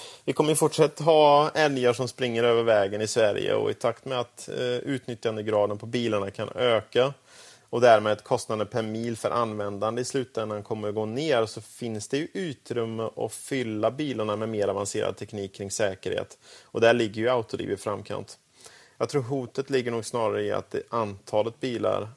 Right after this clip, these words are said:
blir färre än idag och att marknaden därmed blir mindre totalt sett. Skulle den här förändringen med självkörande bilar bli verklighet och vi går över till att köpa transport som en tjänst, eh, T A A S som det heter då,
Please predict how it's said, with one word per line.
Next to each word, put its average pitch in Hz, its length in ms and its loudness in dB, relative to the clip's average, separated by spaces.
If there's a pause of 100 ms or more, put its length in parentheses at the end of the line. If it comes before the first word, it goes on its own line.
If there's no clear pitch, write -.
blir 104 560 -8
färre 95 500 -2
än 98 180 -6
idag 92 480 -4
och 92 280 -8
att 95 260 -6
marknaden 98 440 -8
därmed 92 360 -6
blir 98 280 -12
mindre 92 420 -12
totalt 92 340 -10
sett. - 300 -14 (2250)
Skulle 147 440 4
den 185 120 2
här 165 80 4
förändringen 110 540 0
med 104 80 -4
självkörande 107 500 2
bilar 101 260 0
bli 98 120 -4
verklighet 101 540 0
och 104 100 -6
vi 98 40 -8
går 104 120 4
över 95 220 4
till 98 180 -4
att 95 60 -4
köpa 113 400 2
transport - 540 -2
som 110 120 -8
en 107 100 -6
tjänst, - 540 -6 (280)
eh, 101 480 -4 (100)
T 113 340 -4
A 98 240 2
A 95 280 2
S - 460 -2
som 101 200 -8
det 98 100 -4
heter 98 240 -6
då, 95 140 -2